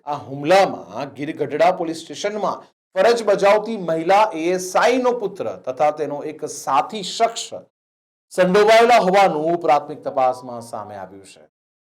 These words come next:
હુમલા બાદ ઉના પોલીસ મથકે તાત્કાલિક કાર્યવાહી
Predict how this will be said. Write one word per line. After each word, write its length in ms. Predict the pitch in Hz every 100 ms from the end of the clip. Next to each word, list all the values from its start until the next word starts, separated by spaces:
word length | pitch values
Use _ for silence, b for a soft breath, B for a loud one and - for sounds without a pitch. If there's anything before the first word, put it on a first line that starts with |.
| _ _ _ _
હુમલા 260 | 160 160 165
બાદ 320 | 160 185 202
ઉના 360 | 220 180 190 214
પોલીસ 380 | 202 185 180 -
મથકે 480 | 151 165 165 170 185
તાત્કાલિક 540 | 165 131 - 135 131
કાર્યવાહી 720 | 127 120 120 127 208 233 -